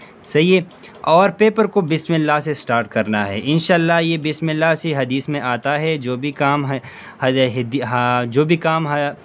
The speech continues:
बिस्मिल्लाह से स्टार्ट होती है वो मु-, वो मुकम्मल होती है, सही है, वो मुकम्मल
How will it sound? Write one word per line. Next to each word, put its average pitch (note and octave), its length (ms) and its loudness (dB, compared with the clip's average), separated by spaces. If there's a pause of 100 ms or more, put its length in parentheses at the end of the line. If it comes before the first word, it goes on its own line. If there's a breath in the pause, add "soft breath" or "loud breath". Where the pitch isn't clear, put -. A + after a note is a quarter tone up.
(160)
बिस्मिल्लाह D#3 420 2
से D3 120 -8
स्टार्ट C#3+ 380 0
होती D3 380 -2
है C#3+ 180 4 (420 loud breath)
वो D#3+ 520 4 (760)
मु-, D3 260 0
वो D#3 180 4
मुकम्मल D3 460 2
होती A#2 360 -2
है, G#2 180 -4
सही E3+ 280 2
है, F#3+ 100 2 (380 loud breath)
वो D3 120 4
मुकम्मल D#3+ 580 2